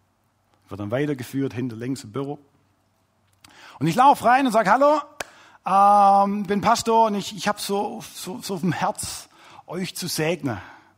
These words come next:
Ich hab's auf dem Herz zu sagen, Mensch, ich weiß nicht, wie es euch geht.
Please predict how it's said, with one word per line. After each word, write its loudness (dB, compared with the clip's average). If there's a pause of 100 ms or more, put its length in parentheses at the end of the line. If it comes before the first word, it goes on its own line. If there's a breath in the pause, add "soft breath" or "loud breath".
(440 loud breath)
Ich -2
hab's 0
auf 0
dem 2
Herz 2
zu -8
sagen, 2
Mensch, -2
ich -6
weiß 2
nicht, -2
wie -2
es -2
euch 0
geht. -2